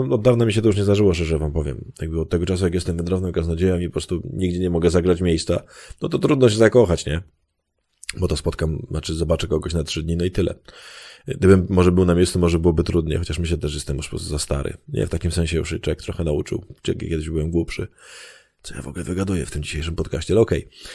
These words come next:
Y, więc kochani, moja zasada już od dawna była taka, jak miałem takie jakieś problemy, że na przykład, nie wiem, ktoś mnie zauroczył, albo, albo po prostu czułem, że jestem dwuznaczny, że nie jestem, nie jestem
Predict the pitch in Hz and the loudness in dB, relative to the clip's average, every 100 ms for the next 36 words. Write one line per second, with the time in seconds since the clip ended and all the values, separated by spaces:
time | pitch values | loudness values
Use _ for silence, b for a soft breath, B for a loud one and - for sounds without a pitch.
0 | B B 104 98 - 98 101 110 110 92 | B B 6 6 4 0 2 4 4 0
1 | - 117 95 117 120 107 104 120 135 135 | -4 -10 -12 -10 0 2 4 4 6 6
2 | 113 - 139 127 175 123 92 90 82 78 | 4 2 2 4 4 4 4 4 2 -2
3 | 82 80 90 87 104 101 85 82 85 - | -2 -2 -2 0 0 0 0 -2 -2 -4
4 | - 92 85 80 87 - - 85 - 82 | -2 2 4 2 0 -4 -8 -6 -4 -4
5 | 87 82 80 80 - - 95 95 90 92 | -2 0 0 -2 -6 0 2 4 4 6
6 | 90 87 82 87 117 - 117 131 - 135 | 6 6 4 0 0 2 4 2 0 2
7 | - 160 98 175 190 113 - 113 107 107 | 8 10 10 4 2 2 0 0 0 2
8 | 104 - 82 82 90 92 - 85 85 B | 0 0 -4 -2 0 0 -2 -2 -4 B
9 | B B B B 113 110 - 90 - | B B B B 4 6 6 2 0